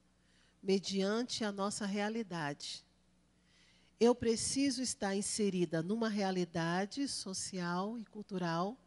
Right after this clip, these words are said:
pra que eu possa, é, começar a falar sobre o racismo.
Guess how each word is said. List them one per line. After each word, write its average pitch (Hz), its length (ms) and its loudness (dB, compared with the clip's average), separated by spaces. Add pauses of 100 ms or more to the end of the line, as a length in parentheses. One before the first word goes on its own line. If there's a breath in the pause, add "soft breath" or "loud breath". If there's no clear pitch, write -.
(800 soft breath)
pra 220 140 4
que - 140 -2
eu 233 100 8
possa, 233 640 2 (200)
é, 214 360 0
começar 214 480 -2
a 240 80 0
falar 208 360 0
sobre 214 300 -4
o 202 40 2
racismo. 151 720 -4